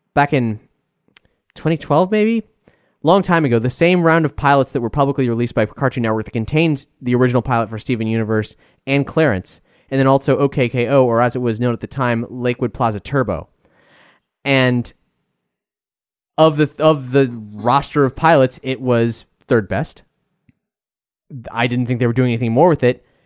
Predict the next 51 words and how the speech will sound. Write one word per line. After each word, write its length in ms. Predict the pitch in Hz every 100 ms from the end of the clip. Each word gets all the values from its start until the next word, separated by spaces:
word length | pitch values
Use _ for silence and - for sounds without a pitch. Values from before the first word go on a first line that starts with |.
| _ -
And 60 |
now 80 | 147
they've 100 | 147
got 100 | 143
this 140 | 127
new 120 | 151 143
show 220 | 180 147
where 80 | 120
the, 160 | 120 _ 123
much 260 | - 175 -
like 80 | 147
how 80 | 131
Steven 280 | - 127 123
Universe 360 | 175 123 113
was 80 | 101
completely 400 | 139 117 143 120
different 280 | 120 113 107
from 140 | 110
what 220 | 110 110 _ _ _
they 100 | 110
showed 240 | 135 110
then, 240 | 123 147 107 _ _ -
completely 340 | 135 160 143
different. 320 | 143 131 107 117
Like, 200 | 110 -
very, 460 | 117 151 180 151
uh, 200 | 123 113 107 _ _ _
the, 140 | 147
the 160 | 156 170
show's 280 | - 247 180 -
weird 340 | 156 208 196
because 460 | 156 - 151 135 - -
it's 220 | 180 -
very 420 | 123 180 214 226
poorly 640 | 196 - 196 196 185 180 160
animated. 680 | 165 160 127 98 85 80 _ _ _ _ _ -
It, 260 | 143 -
uh, 220 | 143 135 135
there's 180 | 143
not 180 | 160 220
a 40 | 214
lot 180 | 202
in 40 | 190
the 80 | 170
way 160 | 170
of 160 | 143 123
frames. 680 | - - 143 190 226 - - _ _ _ 147
Uh, 240 | 139 135
the 160 | 127 131
designs 440 | 131 156 170 143
are 340 | 139 127 107